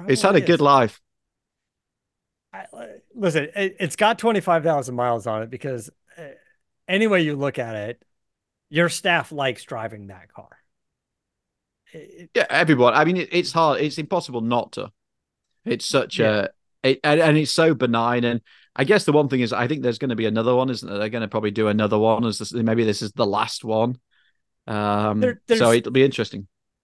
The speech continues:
Speaker 2: I'm, I'm, I can say with some confidence there's gonna be some Shelby version of a Mustang happening. We, we have the Dark Horse, uh,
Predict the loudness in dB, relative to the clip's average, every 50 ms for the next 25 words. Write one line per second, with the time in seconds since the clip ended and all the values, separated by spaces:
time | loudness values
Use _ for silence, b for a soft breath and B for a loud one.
0 | _ _ -10 -8 -8 -8 -10 _ _ _ -4 -2 -2 -2 -4 -6 -10 _ _ _
1 | _ _ _ _ _ _ _ _ _ _ _ -20 _ _ _ _ _ _ _ _
2 | -6 -6 -6 -6 -6 -6 -4 -2 -2 0 2 2 0 0 -2 -4 -4 -4 -4 -6
3 | -4 -2 -2 -2 -2 -4 -8 -8 -10 -10 -10 -10 -12 -8 -6 -6 -6 -4 -4 -6
4 | -6 -6 -4 -4 -4 -4 -6 -8 -10 -10 -8 -6 -4 -4 -4 -4 -6 -6 -8 -6
5 | -4 -4 -4 -4 -4 -6 -6 -8 -8 -6 -4 -2 0 0 -2 -2 -6 -6 -6 -8
6 | -8 -10 -10 -10 -10 -10 -10 -10 -10 -10 -8 -8 -8 -10 -12 -16 -14 -14 -16 -16
7 | -18 b b b b b b b -4 -4 -2 -4 -4 -6 -6 -6 -4 0 0 0
8 | 0 0 -2 -4 -6 -4 -4 -2 -2 -2 -4 -6 -8 -8 -8 -8 -8 -10 -12 -14
9 | -16 -18 _ _ _ _ _ _ _ _ _ -10 -6 -6 -6 -6 -6 -10